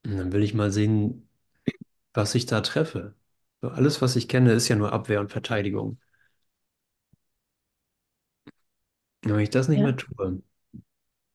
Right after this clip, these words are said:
Speaker 1: Mhm, Doro?
Speaker 2: Ja, und dann sind dann immer wieder diese Momente, also die ich gerade immer wieder wahrnehme, so ist wirklich dieses,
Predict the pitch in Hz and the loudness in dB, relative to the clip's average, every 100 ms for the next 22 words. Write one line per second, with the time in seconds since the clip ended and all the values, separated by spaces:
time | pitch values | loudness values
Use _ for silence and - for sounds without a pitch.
0 | _ _ _ _ _ 110 107 120 123 - | _ _ _ _ _ -2 0 -2 -4 -10
1 | 123 131 110 107 - _ _ _ _ _ | -8 -6 -8 -10 -20 _ _ _ _ _
2 | _ _ _ 202 202 220 233 214 180 196 | _ _ _ 8 10 10 10 8 8 6
3 | 202 180 180 202 196 165 160 160 165 165 | 6 4 6 8 8 8 6 2 4 6
4 | 170 185 233 233 156 151 151 151 - 143 | 6 8 6 6 4 2 0 -4 0 4
5 | 151 - 165 160 160 165 151 143 143 147 | 4 4 6 6 4 4 4 6 4 6
6 | 190 196 175 170 165 151 135 107 - 175 | 6 6 6 4 4 4 6 2 2 2
7 | 170 180 - 180 180 180 - | 2 -2 0 2 4 4 2